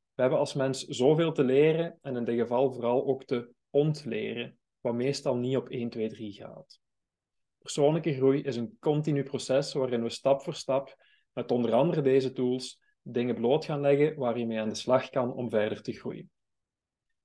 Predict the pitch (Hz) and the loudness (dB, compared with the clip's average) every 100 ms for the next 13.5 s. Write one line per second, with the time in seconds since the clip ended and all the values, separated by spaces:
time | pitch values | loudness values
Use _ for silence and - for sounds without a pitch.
0 | _ _ _ 131 131 - 131 143 165 156 | _ _ _ -6 -2 4 8 10 8 6
1 | 160 160 - 165 147 135 131 - 123 151 | 4 4 0 -2 2 2 2 -2 -2 -2
2 | 147 151 139 147 131 139 131 127 127 123 | 0 0 0 0 2 4 4 2 2 6
3 | 139 151 139 127 110 104 107 - - _ | 6 6 4 0 -4 -8 -10 -14 -20 _
4 | _ _ _ _ _ _ 139 151 127 147 | _ _ _ _ _ _ -6 2 8 8
5 | 147 - 120 135 160 135 139 135 117 - | 6 0 6 8 8 8 8 8 2 4
6 | 135 190 - - 139 123 120 139 139 - | 4 4 -2 -4 -2 2 2 2 2 -2
7 | - 143 135 120 104 101 - _ _ _ | -4 0 0 0 -4 -6 -10 _ _ _
8 | - 127 - 120 135 160 139 120 160 185 | -2 2 4 6 6 8 6 8 8 6
9 | 151 117 123 135 143 120 113 143 175 196 | 4 2 2 2 2 4 2 2 -2 -4
10 | 190 147 127 120 139 151 156 127 123 151 | -4 -4 -2 -2 0 2 0 2 2 2
11 | - 160 151 131 123 127 156 165 165 139 | 0 -2 0 0 2 2 0 0 -2 -2
12 | 117 120 139 143 - 139 131 123 113 110 | 0 2 4 2 0 0 0 0 0 -2
13 | - - 110 90 | -12 -8 -8 -8